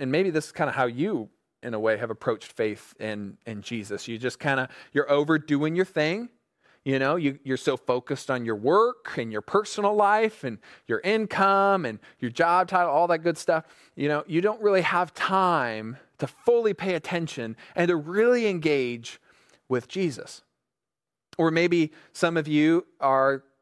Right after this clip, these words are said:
Jesus followers already, and, and you're kinda over there cleaning your nets because you've heard this story before, Jesus. You've heard it a million times before. Taylor's preached the story a million times before, and so you just kinda let it go in one ear and out the other.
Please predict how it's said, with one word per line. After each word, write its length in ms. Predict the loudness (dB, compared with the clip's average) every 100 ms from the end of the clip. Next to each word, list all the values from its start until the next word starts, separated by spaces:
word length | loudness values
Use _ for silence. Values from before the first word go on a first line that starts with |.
| _ _ _
Jesus 300 | -6 -6 -2
followers 360 | 0 2 2
already, 400 | 2 2 2 0
and, 120 | -2 -6 -18 -12
and 120 | -8 0
you're 160 | 0
kinda 280 | 2 0 2
over 180 | 2 2
there 140 | 0
cleaning 280 | 0 -2 0
your 120 | 0
nets 240 | 0 0 -2
because 280 | -4 -2
you've 180 | 0 -2
heard 240 | 0 0 0
this 120 | -4
story 300 | 0 2 2
before, 320 | 0 0 -2
Jesus. 340 | -2 -6 -4
You've 80 | 0
heard 140 | 2 2
it 60 |
a 20 |
million 320 | 2 2 2 2
times 400 | 2 2 -2 -4
before. 360 | -2 0 0 -2 -20
Taylor's 340 | 0 4 4 0
preached 340 | -2 -2 -2
the 60 | -8
story 300 | 0 2 2
a 40 |
million 260 | 2 -2 -2
times 240 | -2 -2
before, 260 | -4 -2 -2
and 80 | 0
so 120 | -2
you 100 | 0
just 140 | 0
kinda 180 | 0 2
let 160 | 4 2
it 60 |
go 220 | 4 2 2
in 220 | -2 -4 -10 -18 -2
one 360 | 0 2 -2 0
ear 440 | 2 2 2 -2 _ _ _
and 140 | -6 0
out 400 | 0 2 -2 -6 _ _ _
the 240 | -8 -4 0
other. 380 | 2 2 -2